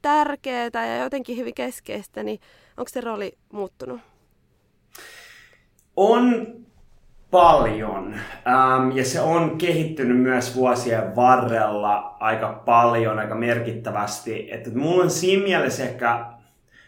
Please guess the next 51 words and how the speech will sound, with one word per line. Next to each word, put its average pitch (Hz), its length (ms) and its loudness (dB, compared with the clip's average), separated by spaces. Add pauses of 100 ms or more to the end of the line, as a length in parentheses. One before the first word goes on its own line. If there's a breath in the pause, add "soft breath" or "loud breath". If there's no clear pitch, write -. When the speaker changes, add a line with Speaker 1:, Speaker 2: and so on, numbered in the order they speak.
(220 soft breath)
Speaker 2:
no, - 80 -14
en, - 500 -18
en 123 60 -10
mä 135 80 -10
tiedä, 135 260 0
onko 127 180 -4
tää 131 120 0
nyt 123 120 -4
mitenkään 123 340 -2
hirveän, 120 380 -4
hirveän 120 400 -8
niinku 117 260 -8
uniikki 196 480 6
tarina. 113 460 0
Varmasti 113 360 0
moni 120 320 -2
on 101 120 -4
käynyt 101 220 -6
vastaavanlaista 101 600 -6
läpi, 151 260 2
mutta, 117 500 -4 (280 loud breath)
mutta, 131 180 -6
mutta 196 180 0
mä 269 80 4
en 220 120 0
siis 196 140 -4
koskaan 185 380 0
ollut - 160 -6
koulussa 147 540 4
hirveän 107 340 -4
hyvä 98 160 -2
oppilas. 147 720 -4 (260 soft breath)
Ähm, 123 540 4
mä 135 80 -2
olin 135 180 2
aika 123 200 -2
usein 123 340 -2
niinku 107 180 -6
rehtorin 123 380 -2
puhuttelussa 107 720 -6
ja, 101 240 -2
ja 104 80 -10
se 113 120 -8
ei 107 80 -6
johtunut 104 360 -8
siitä, 110 220 -8
että 104 80 -8
mä 101 60 -6
olin 110 160 -6
luokan 123 340 2
priimus. 127 760 -2